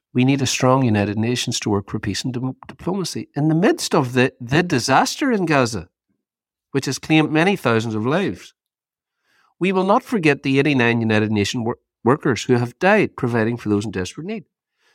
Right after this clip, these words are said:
So eighty-nine United Nations workers have mysteriously died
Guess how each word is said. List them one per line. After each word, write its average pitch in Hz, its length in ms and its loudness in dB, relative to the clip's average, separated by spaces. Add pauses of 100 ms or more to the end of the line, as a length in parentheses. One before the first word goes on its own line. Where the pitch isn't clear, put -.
So 170 300 -2
eighty-nine 202 500 2
United 123 300 2
Nations 113 640 -4
workers 113 340 0
have 110 140 -6
mysteriously 120 760 0
died 110 500 2